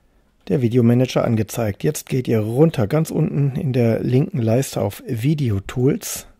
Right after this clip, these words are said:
Und dort öffnen sich zwei Möglichkeiten, Audiobibliothek vorangeklickt und Videoeditor.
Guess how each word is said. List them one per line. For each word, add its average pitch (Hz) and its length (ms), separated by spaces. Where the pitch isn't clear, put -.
Und - 300
dort 143 180
öffnen 139 260
sich 139 200
zwei 120 540
Möglichkeiten, 113 680
Audiobibliothek 139 1080
vorangeklickt 165 800
und 117 180
Videoeditor. 110 840